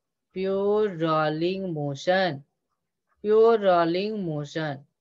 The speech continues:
find total energy, find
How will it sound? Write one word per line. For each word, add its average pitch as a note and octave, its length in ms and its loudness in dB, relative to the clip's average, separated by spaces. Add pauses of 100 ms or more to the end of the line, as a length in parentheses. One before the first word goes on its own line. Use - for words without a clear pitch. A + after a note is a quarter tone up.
(1500)
find A3 640 -2 (340)
total G#3+ 640 4 (100)
energy, D#3 680 -2 (1300)
find G3+ 580 -2